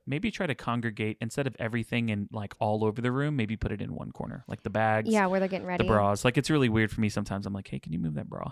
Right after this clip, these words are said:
Speaker 1: <laughs> You know, like, I'm not gonna pick it up and move it, but just try to keep everything, like, have a getting ready corner. Like, this is where everything goes. And that'll help just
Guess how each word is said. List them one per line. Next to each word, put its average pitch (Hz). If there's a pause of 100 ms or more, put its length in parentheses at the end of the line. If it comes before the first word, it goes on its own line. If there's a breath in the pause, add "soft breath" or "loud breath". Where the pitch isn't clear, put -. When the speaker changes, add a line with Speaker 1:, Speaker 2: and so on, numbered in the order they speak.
Speaker 1:
<laughs> -
You 170
know, 135
like, 120
I'm 131
not 120
gonna 131
pick 117
it 117
up 113
and 113
move 113
it, 113
but 110 (380 loud breath)
just 147
try 160
to 147
keep 143
everything, 123 (120)
like, 110
have 147
a 156
getting 127
ready 104
corner. 95
Like, 104
this -
is 147
where 113
everything 107 (600)
goes. - (100)
And 127
that'll 190
help 117
just -